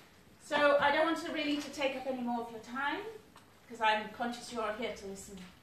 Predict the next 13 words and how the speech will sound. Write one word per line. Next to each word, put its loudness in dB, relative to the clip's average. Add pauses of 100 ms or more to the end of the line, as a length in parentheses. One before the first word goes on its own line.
(140)
to -10
Abdul -10
Malik. -6 (720)
We, 0 (140)
you, -12
you -8
talk -2
for -10
about 2
forty -6
minutes -4
or -2
so, 0